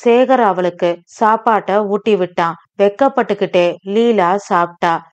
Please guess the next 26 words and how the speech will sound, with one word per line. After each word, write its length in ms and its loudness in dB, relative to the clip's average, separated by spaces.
அப்புறம் 360 0
சாப்பிட்டு 720 0
முடிச்சதும் 480 -2
சேகர் 480 2
ஊஞ்சல்ல 480 0
உட்கார்ந்தான். 680 -2
அவனுக்கு 440 0
வெத்தலை 360 0
பாக்கு 420 -2
கொடுத்து 520 -2
ஊஞ்சல 540 0
ஆட்டி 460 0
விட்டா 420 0
லீலா. 500 -2
சேகர் 480 2
பிடிலெடுத்து 480 0
வாசிச்சான். 680 -2
லீலா 600 0
நளினமா 800 -2
டான்ஸ் 340 -2
ஆடினா. 380 -4
அத 340 0
பார்த்து 560 -2
லீலா 420 0
தனக்கு 460 -4
மனைவியா 520 0